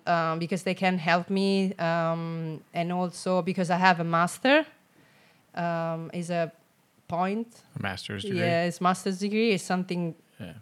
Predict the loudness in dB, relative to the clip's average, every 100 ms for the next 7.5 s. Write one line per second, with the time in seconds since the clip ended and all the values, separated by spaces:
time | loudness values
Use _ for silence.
0 | -16 -6 -2 0 0 -2 -6 -8 4 6
1 | 6 2 -4 6 6 6 2 2 -4 -14
2 | _ -20 -20 -20 -8 -2 -2 2 4 6
3 | 6 4 0 4 6 6 4 0 0 0
4 | -2 -2 -4 -4 -2 -2 2 2 4 4
5 | 2 -4 -2 0 2 2 2 2 0 -2
6 | -4 -6 -4 0 0 2 2 0 -2 0
7 | 4 4 4 4 0